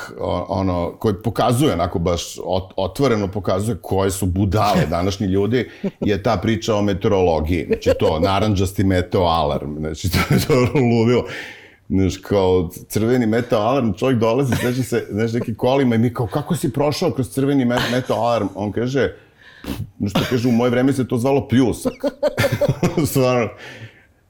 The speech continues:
Zima, leto, znaš, i to, ja isto i ljudima kažem, re-, gledajte sad, znači, e, kao ki-, jao, kiša, znaš, kao, "Jao, kiša je, p-, p-, o, ne možemo, kako ćemo sad, pa kiša je", znaš. Ja kažem, Gle, znači, odavde do Pančeva ima, ne znam,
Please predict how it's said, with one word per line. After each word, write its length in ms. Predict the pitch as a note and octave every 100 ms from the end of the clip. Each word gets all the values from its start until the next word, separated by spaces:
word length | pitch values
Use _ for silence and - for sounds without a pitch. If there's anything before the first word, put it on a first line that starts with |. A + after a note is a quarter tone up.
| _ _ _ _ _ _ -
Zima, 600 | E2+ D#2+ G2 G#2+ G#2+ F#2
leto, 380 | F#2+ G2+ G2+ F#2
znaš, 220 | E2+ F2+
i 60 | G2
to, 180 | - G2
ja 180 | G#2+
isto 340 | A2+ A#2+ A#2+ C3+
i 40 |
ljudima 260 | A#2+ C3 C3
kažem, 280 | D3 D3 B2
re-, 120 | B2
gledajte 360 | G#2+ C#3 -
sad, 180 | G#2 G#2+
znači, 360 | F#2+ F#2 G#2+ F#2+ - - _ - -
e, 140 | F2+ - -
kao 140 | A2
ki-, 200 | - -
jao, 160 | A#2+ A#2
kiša, 540 | - D#3+ D#3 - - F#2 G2+
znaš, 220 | C#3 C#3 A2+ - -
kao, 120 | D#3
"Jao, 300 | E3+ G#3 F#3+
kiša 580 | - G#3 A3 G#3 - E3
je, 100 | C#3+
p-, 140 | - C4 E3 D3
p-, 60 | D3 D#3+
o, 260 | E3+ F#3
ne 200 | E3 D#3
možemo, 380 | F#3 G3+ F3 E3+
kako 280 | - G3 G#3+
ćemo 260 | - G#3 E3
sad, 260 | G3+ E3
pa 140 | - -
kiša 480 | E3 G3 - D#3
je", 200 | F#2+ F#2+
znaš. 240 | F#2+ A#2+ D3+ - - - - _ _ _ -
Ja 100 | G2+
kažem, 220 | E3+ C#3+
Gle, 200 | F3 C#3 -
znači, 320 | G#2 A2+ A#2+ -
odavde 420 | F#2 A2+ D3+ F3
do 180 | C#3+ A#2
Pančeva 560 | D3 G#2 D#2+ F#2+ E2
ima, 240 | F2+ A#2 A#2+
ne 160 | A2
znam, 280 | G#2 A2 F#2